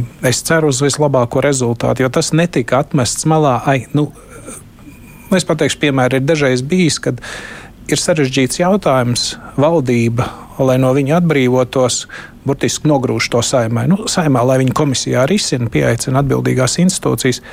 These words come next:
Šoreiz tas netiek tā darīts. Šoreiz ir izveidota tiešām tāda, ā, attīstības komiteja, kurā ar šo jautājumu strādā, un, kā jau teicu, arī premjeras tajā ir ieinteresēts, lai šis nošķīrums tiešām būtu. M,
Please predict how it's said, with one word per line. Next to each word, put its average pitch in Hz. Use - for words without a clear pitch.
Šoreiz 143
tas -
netiek 143
tā 127
darīts. 175
Šoreiz 127
ir 127
izveidota 120
tiešām 117
tāda, 117
ā, 120
attīstības 120
komiteja, 127
kurā 127
ar -
šo 131
jautājumu 127
strādā, 151
un, 127
kā 127
jau 123
teicu, -
arī 123
premjeras 127
tajā 123
ir 127
ieinteresēts, 120
lai 123
šis -
nošķīrums 120
tiešām 120
būtu. 123
M, 139